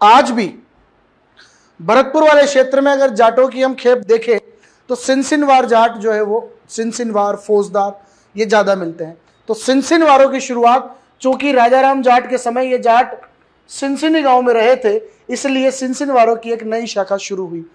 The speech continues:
और अकबर की अस्थियां हिंदू परंपरा के अनुसार निकालने वाला व्यक्ति भी आपका राजा राम जाट था। साथियों, आगे हम बात करें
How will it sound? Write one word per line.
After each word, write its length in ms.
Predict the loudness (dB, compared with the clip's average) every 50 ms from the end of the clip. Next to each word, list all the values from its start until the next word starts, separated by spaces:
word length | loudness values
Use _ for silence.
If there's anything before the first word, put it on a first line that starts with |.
| _ _ _ _ _ -8
और 100 | -4 -2
अकबर 360 | -2 -2 -2 0 2 2 2 2
की 160 | 0 0 0 0
अस्थियां 580 | 0 0 -4 -8 -6 -2 0 0 0 0 -2 -4 -6 -14 -20 _ _ _ _ -2
हिंदू 240 | 0 2 2 2 2 2
परंपरा 460 | 2 2 2 2 2 2 4 4 4
के 100 | 2 0
अनुसार 420 | -2 -4 -2 0 2 2 2 2 0
निकालने 420 | -2 -2 0 0 0 2 0 -2 -2
वाला 200 | 0 0 0 0
व्यक्ति 360 | 0 -2 -4 -6 -8 -10 -10
भी 120 | -6 -2 0
आपका 360 | 0 0 0 0 2 2 2 2 0 -6 -16 _ _ _ _ -6
राजा 340 | -2 0 0 2 2 2 2
राम 240 | 2 0 0 -2 -4 -10 _ _ -8
जाट 300 | -4 -2 -2 -2 -2 -4
था। 260 | -10 -16 -18 -18 _ _ _ _ _ _ _ _ _ _ _
साथियों, 500 | 0 2 2 2 2 2 2 2 2 4 4
आगे 260 | 4 4 4 4 4
हम 160 | 4 4 6 6
बात 240 | 6 4 4 2 2
करें 260 | 0 0 0 0 -4